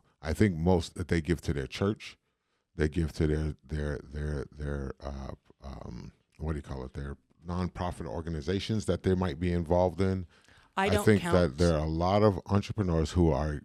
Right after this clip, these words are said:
Speaker 1: that ten thousand dollars, they're probably giving away two thousand of that a year.
Speaker 2: I don't count
Speaker 1: Or a
Speaker 2: tithing
Speaker 1: month.
Speaker 2: as, I don't count tithing as giving back.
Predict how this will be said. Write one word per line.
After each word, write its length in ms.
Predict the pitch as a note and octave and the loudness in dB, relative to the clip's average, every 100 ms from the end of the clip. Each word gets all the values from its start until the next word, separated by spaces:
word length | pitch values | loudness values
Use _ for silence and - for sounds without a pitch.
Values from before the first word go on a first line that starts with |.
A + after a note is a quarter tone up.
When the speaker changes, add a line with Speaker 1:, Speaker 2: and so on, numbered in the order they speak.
| - | -10
Speaker 1:
that 340 | D#2 E2 - | -4 -4 -2
ten 220 | - G2+ | -2 0
thousand 400 | F#2 F#2 F2+ G2 | 4 4 4 2
dollars, 480 | E2 F2 A2 B2+ - _ - _ | 0 0 2 2 -2 _ -20 _
they're 220 | - G2+ G#2 | 4 8 8
probably 720 | - - F2 F2+ G2+ G2 G2 | 4 0 4 4 4 2 2
giving 360 | F#2 E2 F2 | 0 0 0
away 240 | E2 D#2 D#2 | -2 -2 -6
two 220 | - D#2+ | -4 -4
thousand 420 | D2+ C2+ C2+ C2+ | -2 -4 -4 -8
of 100 | C2+ | -8
that 180 | C#2 C2 | -8 -8
a 40 | |
year. 340 | B1 G1+ - - - - | -10 -12 -14 -16 -18 -8
Speaker 2:
I 120 | F#3+ | -6
don't 180 | F#3+ - | -4 -6
count 220 | F3 E3 | -10 2
Speaker 1:
Or 240 | - G#2 F2 | 8 8 8
a 60 | D#2 | 2
Speaker 2:
tithing 260 | C#2+ G2 F2 | 2 2 2
Speaker 1:
month. 320 | D2 - - | -4 -10 -12
Speaker 2:
as, 480 | D3 C3 C#3+ - - | -10 -10 -10 -12 -8
I 80 | F3 | -4
don't 160 | E3+ E3+ | -4 -4
count 240 | E3+ - | -10 -10
tithing 580 | - D3 C#3+ C#3+ E3+ F#3 | -10 -8 -6 -6 -8 -8
as 180 | D3+ C3+ | -12 -14
giving 260 | - B2+ B2 | -12 -12 -10
back. 400 | G#2+ - - | -12 -14 -18